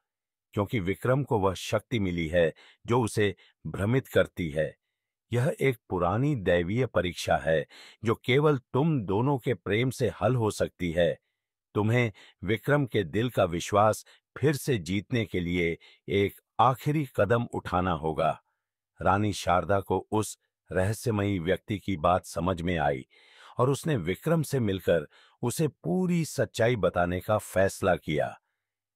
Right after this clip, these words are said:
लेकिन जैसे ही वह विक्रम के पास पहुंची, विक्रम ने उसकी बातें सुनने से इनकार कर दिया। उसकी आंखों में अब वही अजनबी ठंडक और शक था।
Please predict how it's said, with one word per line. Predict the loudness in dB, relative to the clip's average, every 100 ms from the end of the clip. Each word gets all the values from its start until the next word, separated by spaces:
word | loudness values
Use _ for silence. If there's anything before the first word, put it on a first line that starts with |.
| _
लेकिन | -2 0 -2 0
जैसे | 2 2 2
ही | -2 0 -2 -4 -16 _ -2
वह | 0 0
विक्रम | -2 -4 -2 -2 0
के | -2 -2
पास | 2 0 0
पहुंची, | -4 -4 -2 -2 -2 -8 -20 -20 -8
विक्रम | -4 -2 0 0
ने | 0 -2
उसकी | -4 -6 -4 0
बातें | 2 2 0 -4
सुनने | -4 -4 -2 -2
से | -2 -4 -4 -6 _ _ -4
इनकार | -4 0 0 0
कर | 0 -2 0
दिया। | 0 0 -2 -6 _ _ _ _ _ _ _
उसकी | -4 -4 -2 -2 0
आंखों | 0 0 0 0
में | 0 -2 -4 -12 -20 -8
अब | -4 -4 -2
वही | 0 0 0 -4 -2 -2
अजनबी | -2 0 -2 -2 -4 -4 _ _ _
ठंडक | -6 -2 2 0 -2 _ _ -4
और | -4
शक | 0 -2
था। | -2 -4 -6 -6